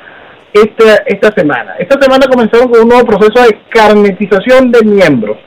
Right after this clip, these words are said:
los cuales llegan desde que tienen dieciséis años. Entonces el Partido Socialista Unido está empezando a carnetizar menores de edad.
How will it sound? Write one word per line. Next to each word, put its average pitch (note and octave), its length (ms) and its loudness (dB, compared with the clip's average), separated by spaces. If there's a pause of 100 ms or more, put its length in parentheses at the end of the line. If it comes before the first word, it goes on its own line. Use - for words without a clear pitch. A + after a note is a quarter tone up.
(380)
los G3 140 0
cuales B3+ 460 2
llegan B3+ 520 0 (260)
desde D3+ 240 0
que D3 100 -2
tienen D3 280 -2
dieciséis D#3 460 -2
años. G3 320 -2 (320)
Entonces F#3+ 260 0
el C4 60 0
Partido B3 400 -2
Socialista B3 440 -2
Unido A#3+ 220 0
está B3+ 160 0
empezando D3+ 400 -2
a G3+ 40 -8
carnetizar G#3 500 0
menores B2 360 -4
de E3 80 2
edad. C4 200 2